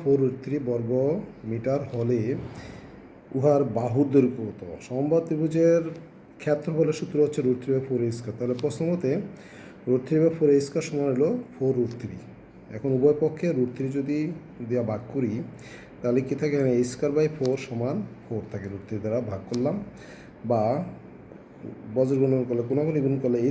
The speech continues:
স্কয়ার সমান চার চার ষোলো, চার দিয়ে চারকে গুণ, বা এ সমান বর্গমূল করলাম, বর্গটা এই পাশে এসে বর্গমূল হয়ে গেল ষোলো, ষোলোর বর্গমূল হচ্ছে ফোর। তাহলে একটা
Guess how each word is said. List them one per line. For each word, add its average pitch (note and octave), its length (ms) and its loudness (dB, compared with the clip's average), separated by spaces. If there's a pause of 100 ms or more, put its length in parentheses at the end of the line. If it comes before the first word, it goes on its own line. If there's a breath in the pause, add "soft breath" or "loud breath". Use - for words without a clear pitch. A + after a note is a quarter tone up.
স্কয়ার F3+ 280 0
সমান D3+ 260 2 (240)
চার A#2 220 0
চার C#3+ 120 0 (120)
ষোলো, G#2+ 240 -4
চার A2+ 160 -4
দিয়ে A#2 160 -2
চারকে A#2 360 -4
গুণ, C3+ 140 -2 (540 loud breath)
বা A#2+ 80 4 (180)
এ E3+ 40 6 (140)
সমান C3 260 0 (140)
বর্গমূল A#2+ 460 0
করলাম, A#2 280 -2 (720)
বর্গটা A#2 380 0
এই A2 100 -2
পাশে C3 280 -2
এসে D#3 140 -4 (160)
বর্গমূল A2 400 -2
হয়ে A2 160 -2
গেল C3 100 -2 (260)
ষোলো, A2 240 -4 (640 loud breath)
ষোলোর C3+ 360 4
বর্গমূল A#2 320 0
হচ্ছে A#2+ 180 -8 (160)
ফোর। E2+ 220 -10 (540)
তাহলে A2 180 -2 (100)
একটা - 260 -6